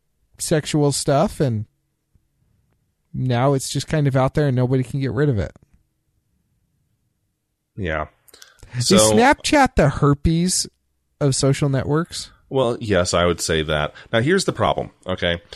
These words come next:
Speaker 2: Uh, and I know we said we'd go by this really fast, but we can't help it here. Google Glass had a camera on there. "Oh my gosh, are you just taking pictures of me?" No.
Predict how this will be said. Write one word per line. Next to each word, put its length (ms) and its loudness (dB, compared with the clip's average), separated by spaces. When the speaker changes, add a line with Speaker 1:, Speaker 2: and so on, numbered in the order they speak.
Speaker 2:
Uh, 260 0
and 80 0
I 140 0
know 180 2
we 120 0
said 160 0
we'd 180 -4
go 120 2
by 180 4
this 180 -6
really 160 -2
fast, 480 -4
but 320 -2
we 400 -6
can't 260 -6
help 220 -2
it 80 -8
here. 160 -8
Google 260 2
Glass 520 -2
had 220 2
a 180 2
camera 420 -2
on 260 -2
there. 260 -2
"Oh 120 0
my 140 2
gosh, 300 0
are 60 -2
you 120 -4
just 200 -4
taking 300 -4
pictures 400 -4
of 160 -2
me?" 160 0
No. 560 0